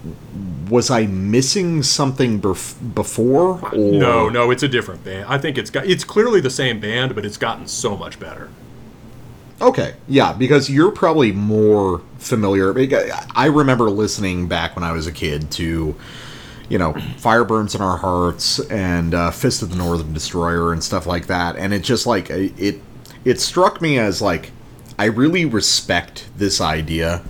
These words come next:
Speaker 1: of, like, incredibly rigorous sort of second wave worship, which is what the early stuff struck me as. But, uh,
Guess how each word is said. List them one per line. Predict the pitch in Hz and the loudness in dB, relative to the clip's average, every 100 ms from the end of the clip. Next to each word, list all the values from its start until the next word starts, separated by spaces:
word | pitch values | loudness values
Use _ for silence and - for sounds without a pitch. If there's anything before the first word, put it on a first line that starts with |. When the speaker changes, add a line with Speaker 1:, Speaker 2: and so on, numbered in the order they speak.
| - | -2
Speaker 1:
of, | 92 82 | -2 0
like, | 85 85 80 - - - - - - - - - - - - | 0 -2 -2 -8 -16 -20 -20 -18 -20 -20 -20 -20 -20 -16 -2
incredibly | 127 113 - - - 131 139 131 120 117 | 0 0 -2 -4 2 2 2 2 2 4
rigorous | 104 95 85 90 95 113 101 95 92 - - - - | 2 0 0 0 0 0 2 2 2 0 -2 -6 -10
sort | - - 110 | -4 -2 0
of | 85 | -2
second | - - 98 113 107 | -2 -2 -2 -4 -2
wave | 113 120 120 - | 2 2 0 -2
worship, | 117 127 - 135 - - | 0 2 0 -2 -4 -4
which | 110 - | -2 0
is | 87 | -2
what | 92 90 | 0 -2
the | 95 85 | 0 -2
early | 90 104 | 0 0
stuff | 95 - 110 | -2 0 -2
struck | - 120 107 | 0 -2 -2
me | 123 120 | -2 -2
as. | 120 123 - - - - - - - | -2 -4 -8 -14 -16 -16 -18 -20 -8
But, | 143 117 131 120 113 - - - | -6 0 4 4 2 -6 -10 0
uh, | 117 110 107 104 | 2 4 4 2